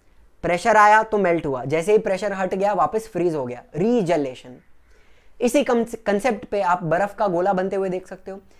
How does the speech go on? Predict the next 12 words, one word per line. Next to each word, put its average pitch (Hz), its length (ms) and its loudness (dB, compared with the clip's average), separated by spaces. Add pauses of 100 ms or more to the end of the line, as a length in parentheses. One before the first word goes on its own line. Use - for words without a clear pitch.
(240)
क्रश्ड 220 400 4
आइस 226 260 6
है, 247 260 -14 (340)
उस 285 160 2
क्रश्ड 233 420 0
आइस 214 200 4
को 185 320 -6 (520)
ग्लास 196 420 0
के 220 140 -4
अंदर 208 220 -2
भरा 185 340 -4
and 247 260 4